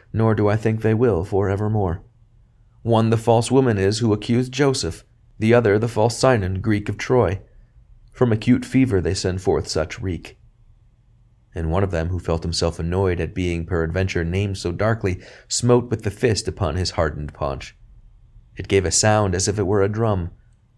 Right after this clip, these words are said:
and Master Adam smote him in the face, with arm that did not seem to be less hard, saying to him,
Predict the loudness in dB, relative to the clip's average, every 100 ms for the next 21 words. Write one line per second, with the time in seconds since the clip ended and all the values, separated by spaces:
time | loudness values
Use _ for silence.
0 | _ _ -12 -4 -2 -2 -2 0 2 0
1 | -2 0 0 0 -4 -4 -2 -2 -4 -8
2 | -8 -2 2 2 2 0 0 0 -2 -2
3 | -4 -2 -2 -2 -2 0 0 -2 -2 -2
4 | -4 -2 -2 -2 -2 -4